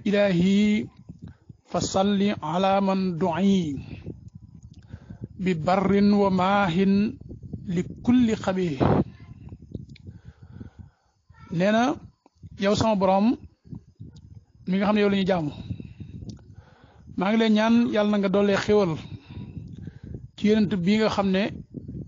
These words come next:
da-, da-, danañu koy wooye bar, te mooy aji baax." Bar nag ci arab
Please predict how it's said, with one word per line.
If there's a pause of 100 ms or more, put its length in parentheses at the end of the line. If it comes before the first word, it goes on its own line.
(2000)
da-,
da-,
danañu
koy
wooye
bar, (840)
te
mooy
aji
baax." (1300)
Bar
nag
ci
arab